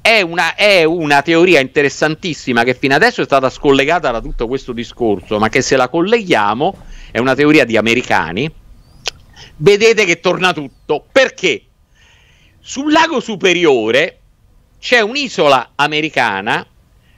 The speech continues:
però situata davanti al Canada, che ha un nome francese, perché una volta apparteneva ai francesi, l'Île Royale,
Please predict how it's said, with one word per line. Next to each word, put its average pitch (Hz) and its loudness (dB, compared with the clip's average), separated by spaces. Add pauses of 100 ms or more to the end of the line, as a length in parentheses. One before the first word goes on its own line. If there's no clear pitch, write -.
(240)
però 180 2 (100)
situata 151 -2
davanti 143 -4
al 127 -2
Canada, 107 -4
che 226 0
ha 226 4
un 226 -4
nome 170 -2
francese, 123 -2
perché 117 -2
una 131 0
volta 139 0
apparteneva 110 -2
ai 104 -2
francesi, 104 -2
l'Île 202 0
Royale, 113 -2